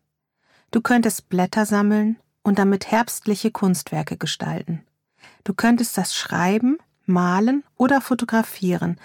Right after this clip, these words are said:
als Ausdrucksmittel für dich entdecken. Für mich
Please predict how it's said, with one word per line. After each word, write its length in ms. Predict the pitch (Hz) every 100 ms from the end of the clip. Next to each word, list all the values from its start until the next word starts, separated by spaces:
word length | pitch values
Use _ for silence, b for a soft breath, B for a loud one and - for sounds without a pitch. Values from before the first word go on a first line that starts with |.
| B -
als 220 | - -
Ausdrucksmittel 880 | 196 240 - 240 - 220 208 208 214
für 140 | - 190
dich 240 | 185 -
entdecken. 540 | 208 - 185 - 165 170 _ _ _ _ _ _ _ _
Für 200 | - 175
mich 480 | 196 370 - -